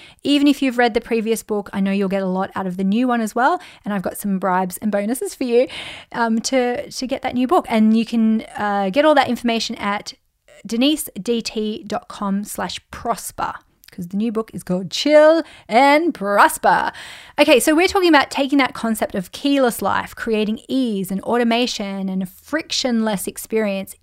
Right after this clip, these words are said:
into your business. And we often resist this because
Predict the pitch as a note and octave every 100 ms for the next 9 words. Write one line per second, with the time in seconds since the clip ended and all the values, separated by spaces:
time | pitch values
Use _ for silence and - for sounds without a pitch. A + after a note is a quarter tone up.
0 | - C4+ C4+ C#4 - G3 G3 - F#3+ G3
1 | F#3+ G#3+ A3+ F#4 B3+ G3+ F#3 - - -
2 | - - - D#4+ - F4 - A#4+ G#4+ F4+
3 | A#3 G3 F4 - - - G3+ E3+ - -
4 | - A3+ B3+ B3 A#3+ A#3+